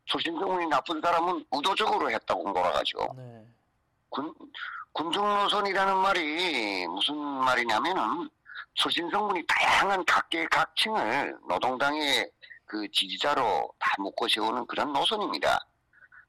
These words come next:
Speaker 1: 그런데 그게 왜 위선인가 하면, 계급 노선이라는 것이 더 중요한 노선으로 따로 있기 때문입니다. 계급 노선은 출신 성분이 나쁜 사람을 의심하고 감시하고 견제하는 노선입니다.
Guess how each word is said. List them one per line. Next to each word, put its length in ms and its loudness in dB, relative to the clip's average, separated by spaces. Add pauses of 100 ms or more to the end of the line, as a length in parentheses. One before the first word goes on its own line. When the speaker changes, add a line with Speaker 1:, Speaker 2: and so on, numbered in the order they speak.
(140)
Speaker 1:
그런데 300 0
그게 400 -4
왜 320 0
위선인가 600 -2
하면, 500 -2 (380)
계급 360 -2
노선이라는 680 0
것이 340 -2
더 240 0
중요한 480 -2
노선으로 440 0 (100)
따로 280 2
있기 280 -4
때문입니다. 760 0 (1000)
계급 340 -2
노선은 600 2
출신 340 -2
성분이 440 0
나쁜 340 -2
사람을 340 0
의심하고 680 2
감시하고 560 2
견제하는 580 2
노선입니다. 680 0